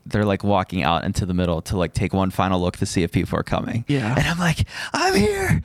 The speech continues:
Speaker 2: Yeah.
Speaker 1: <laughs> I'm here. Just wait." So we were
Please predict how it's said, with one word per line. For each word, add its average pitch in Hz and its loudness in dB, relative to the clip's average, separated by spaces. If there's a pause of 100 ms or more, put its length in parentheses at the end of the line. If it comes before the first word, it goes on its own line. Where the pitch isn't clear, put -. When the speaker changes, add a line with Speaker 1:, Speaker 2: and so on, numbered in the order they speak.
Speaker 2:
Yeah. 123 2
Speaker 1:
<laughs> - 2
I'm 226 0
here. - -4
Just - -4
wait." 160 0 (380)
So 120 0
we 120 2
were 104 2